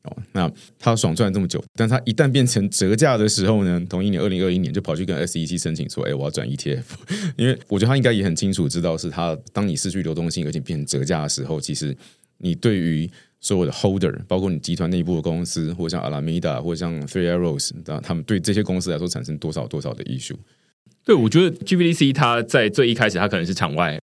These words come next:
Speaker 2: 然后后来如果它成功转换成现货的话，它是可以有铸造跟销毁的机制，或者是创造跟赎回的机制。
Speaker 1: 对，而且它可以挂牌在像纽约证交所这种大型证交所。
Speaker 2: 嗯，嗯，嗯。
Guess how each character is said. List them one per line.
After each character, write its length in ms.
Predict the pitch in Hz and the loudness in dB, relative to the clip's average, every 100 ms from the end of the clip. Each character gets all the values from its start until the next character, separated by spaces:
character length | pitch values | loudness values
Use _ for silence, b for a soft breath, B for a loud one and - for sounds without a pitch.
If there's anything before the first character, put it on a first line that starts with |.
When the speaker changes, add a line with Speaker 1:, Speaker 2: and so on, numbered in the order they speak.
| - | -4
Speaker 2:
然 160 | 87 | -2
后 140 | 92 92 | 0 0
后 180 | 120 98 | 2 2
来 220 | 82 80 | 0 0
如 180 | 85 95 | -2 0
果 160 | 95 | 0
它 160 | 80 87 | 0 -2
成 240 | - 92 | -2 -2
功 120 | 90 | 0
转 140 | 95 80 | 0 0
换 120 | 90 | 0
成 120 | 80 | 0
现 140 | 82 87 | -2 0
货 120 | 87 | 0
的 40 | |
话， 140 | 80 80 | -2 -2
它 180 | 101 87 | 0 0
是 300 | - 92 73 | 0 -2 -4
可 240 | - 85 | -2 0
以 160 | 80 82 | 0 0
有 260 | 82 62 - - | -2 -4 -4 2
铸 160 | 135 | 2
造 340 | 92 104 65 - | 4 2 0 -4
跟 340 | - 90 82 92 - | 0 0 0 -4 -8
销 300 | - 107 95 | -2 2 2
毁 180 | - 64 | 2 -2
的 100 | 69 | -4
机 200 | - 76 | -6 -6
制， 180 | - 76 | -4 -2
或 120 | 92 | -2
者 40 | |
是 80 | 82 | -2
创 240 | - 104 | -2 -2
造 140 | 85 80 | -2 -2
跟 280 | 87 76 85 | -2 -4 -4
赎 220 | - - - | -4 -4 -2
回 160 | - | -2
的 60 | 64 | 0
机 80 | 107 | 0
制。 0 | |
Speaker 1:
对， 0 | |
而 0 | |
且 0 | |
它 60 | |
可 60 | 107 | 2
以 20 | |
挂 160 | 101 107 | 2 0
牌 180 | 90 76 | 0 -2
在 300 | 69 82 73 | 0 0 -2
像 220 | 90 80 | -4 -4
纽 100 | 78 | -2
约 80 | 76 | -2
证 140 | 85 | 0
交 160 | 76 76 | -2 -2
所 100 | - | -4
这 60 | |
种 100 | 69 | -6
大 140 | 65 65 | -4 -4
型 120 | 58 | -6
证 140 | 58 | -8
交 160 | 55 53 | -8 -8
所。 160 | - - | -8 -2
Speaker 2:
嗯， 280 | 117 92 85 | 0 0 0
嗯， 0 | |
嗯。 120 | 87 | -2